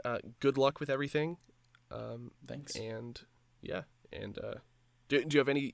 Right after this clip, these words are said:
Speaker 1: any last messages to sort of broadcast to people?
Speaker 2: Uh, no, I, I would, the only message I have is for you, which is this podcast seems pretty cool, and I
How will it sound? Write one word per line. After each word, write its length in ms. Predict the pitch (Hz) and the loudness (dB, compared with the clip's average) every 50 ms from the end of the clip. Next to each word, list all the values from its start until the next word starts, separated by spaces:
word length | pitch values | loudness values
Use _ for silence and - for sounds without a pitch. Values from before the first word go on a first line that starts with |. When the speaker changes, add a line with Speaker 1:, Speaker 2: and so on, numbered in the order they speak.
| - | -4
Speaker 1:
any 160 | 135 139 131 131 | -4 -4 -2 -2
last 380 | 120 120 120 120 - - - | 0 0 0 0 -2 -2 -4
messages 420 | 117 110 - 120 113 117 117 113 - | -6 -4 -4 -6 -6 -4 -6 -6 -6
to 140 | - 98 | -6 -6
sort 200 | 98 - - 107 | -6 -6 -6 -8
of 140 | 101 - - - _ _ | -8 -10 -14 -20 _ _
broadcast 680 | - 113 107 104 104 - - 113 107 107 - - - - - _ _ | -4 -2 -2 -2 -2 -4 -6 -6 -6 -6 -6 -8 -10 -14 -18 _ _
to 60 | - | -12
people? 360 | - - 117 - 113 110 113 - _ _ _ _ _ _ _ _ _ _ _ - - | -10 -10 -8 -8 -8 -8 -10 -10 _ _ _ _ _ _ _ _ _ _ _ -12 -6
Speaker 2:
Uh, 440 | - 147 151 156 151 151 151 151 - - - - 139 | -2 -2 0 0 0 0 0 -2 -2 -4 -8 -10 -6
no, 640 | 143 143 151 151 156 160 170 185 208 220 214 185 - | -4 -2 -2 0 0 0 2 2 4 4 2 0 -2
I, 220 | 143 151 160 170 - - | -2 -2 -2 -2 -2 -2
I 140 | 123 135 160 | -2 0 0
would, 320 | 190 196 185 147 131 127 - - | 0 0 0 -2 -8 -12 -14 -8
the 120 | - 135 160 | -2 0 0
only 100 | 180 175 | 2 2
message 260 | 170 156 143 127 135 | 0 -2 -2 -2 -2
I 120 | 139 135 | -2 0
have 200 | 135 135 127 123 | 0 0 0 0
is 120 | 120 117 117 | -2 -4 -4
for 160 | - - 110 | -6 -4 -2
you, 240 | 113 131 135 127 107 | 0 0 0 0 0
which 200 | 107 107 - - | -2 -4 -6 -10
is 100 | 110 101 | -10 -8
this 140 | 127 123 - | -8 -8 -8
podcast 640 | - - 120 117 117 - - 117 110 107 - - | -6 -4 -2 -2 -2 -4 -4 -4 -4 -4 -6 -6
seems 280 | - 131 123 127 123 123 | -4 -2 0 0 -2 -4
pretty 180 | - - 117 110 | -6 -10 -10 -10
cool, 320 | - - 135 127 117 110 | -10 -8 -6 -6 -4 -6
and 240 | 107 104 113 120 117 | -6 -8 -10 -10 -10
I 220 | 110 110 113 117 | -10 -10 -10 -12